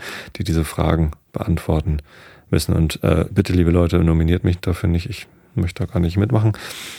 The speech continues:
äh, falls ihr das jetzt gerade überlegt. Und wenn ich nominiert werde, werde ich es wahrscheinlich auch einfach stumpf ignorieren. Aber die Katha hat mitgemacht und das ist ja auch ihr gutes Recht.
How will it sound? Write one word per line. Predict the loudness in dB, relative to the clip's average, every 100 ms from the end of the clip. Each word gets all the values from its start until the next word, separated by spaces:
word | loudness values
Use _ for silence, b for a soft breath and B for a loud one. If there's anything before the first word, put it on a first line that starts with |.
| B -20 -2
äh, | 2 4
falls | 2 0 0
ihr | -2
das | -4
jetzt | -6
gerade | -4 0
überlegt. | 2 4 2 0 -12 _ _ _ _ _ _ _ -20 -18 -4
Und | 0
wenn | 2
ich | 2
nominiert | 2 2 2 0 0
werde, | 0 0
werde | -2
ich | -4
es | -12
wahrscheinlich | -8 -6
auch | -4
einfach | -4 -6 -12 _ B B B B B B B B B B
stumpf | -2 0 0
ignorieren. | 0 2 4 2 0 -2
Aber | 2 2 0 -4
die | -2
Katha | 2 2
hat | 2
mitgemacht | 0 2 0 2
und | -2
das | 0
ist |
ja | 0 2
auch | 0 -2
ihr | -6
gutes | -6 -4 0
Recht. | 0 0